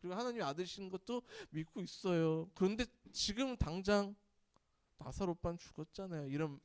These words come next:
느낌의 말이 있어야 하는 거죠.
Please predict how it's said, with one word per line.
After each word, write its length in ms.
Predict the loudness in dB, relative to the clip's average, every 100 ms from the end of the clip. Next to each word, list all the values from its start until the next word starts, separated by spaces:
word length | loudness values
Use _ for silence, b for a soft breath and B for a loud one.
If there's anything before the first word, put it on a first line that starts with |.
| b b b _ -20 _ _ _ -20
느낌의 600 | -14 -8 -4 -4 -4 -10
말이 460 | -8 -6 -6 -8 -12
있어야 300 | -12 -8 -8 -8 -10
하는 200 | -8 -6
거죠. 280 | -8 -12 -14